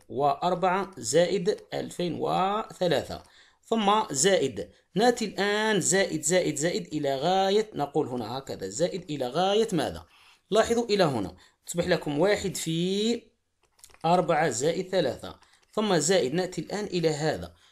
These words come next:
تصبح هنا واحد في ماذا؟ في واثنان زائد واحد.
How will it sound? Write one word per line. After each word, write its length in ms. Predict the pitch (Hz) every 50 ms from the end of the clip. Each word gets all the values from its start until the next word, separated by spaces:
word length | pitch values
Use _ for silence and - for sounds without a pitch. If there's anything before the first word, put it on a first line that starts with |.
| _ _
تصبح 200 | - 156 156 156
هنا 300 | 180 165 143 123 107 - 107
واحد 1200 | 120 143 170 185 190 196 190 190 190 180 170 165 139 - - - 165 175 160 160 202 - - - _ _ _ _ _ _
في 500 | - - 139 147 156 170 180 190 202 196
ماذا؟ 480 | 151 156 151 151 151 147 151 147 - -
في 800 | - - - 156 165 175 180 190 196 202 202 208 214 220 214 - -
واثنان 1080 | 123 151 175 180 175 165 170 - - 135 - - 139 160 170 165 131 143 175 180 - -
زائد 600 | 123 110 113 143 165 165 - 196 175 175 226 - - _
واحد. 720 | 120 117 131 147 156 151 - - 139 120 101 95 85 -